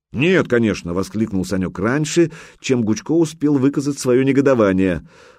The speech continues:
«Но мне надо родне позвонить обязательно. Ну, предупредить, что в поход ухожу». «Это возможно, однако вам надо сделать это до начала подготовки», сказал клерк. «Потом личные вещи, включая средства связи,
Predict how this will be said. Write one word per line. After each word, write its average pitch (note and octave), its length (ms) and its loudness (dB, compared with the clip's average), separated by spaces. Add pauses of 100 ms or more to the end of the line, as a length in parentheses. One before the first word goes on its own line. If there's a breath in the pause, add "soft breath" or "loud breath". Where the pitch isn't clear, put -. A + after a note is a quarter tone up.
(160 soft breath)
«Но G2+ 240 0
мне A2+ 160 2
надо B2 220 2
родне B2 280 2
позвонить D3+ 440 0
обязательно. F2+ 680 0 (140)
Ну, G3 540 -2
предупредить, B2 560 2
что A#2+ 160 -2
в - 80 -12
поход A#2 320 0
ухожу». F2 480 -2 (600)
«Это F#2+ 180 0
возможно, E2 720 -4 (320 loud breath)
однако D3+ 400 -2
вам B2 180 0
надо G2 180 0
сделать D#3+ 400 -2
это D#3 160 0
до C3+ 240 0
начала G#2+ 380 -2
подготовки», G2 560 -4
сказал D2 340 -10
клерк. - 480 -12 (520)
«Потом B2+ 360 2
личные F#2+ 420 0
вещи, G#2+ 340 -4
включая E2+ 480 -4
средства F2 560 -6
связи, F3+ 520 -4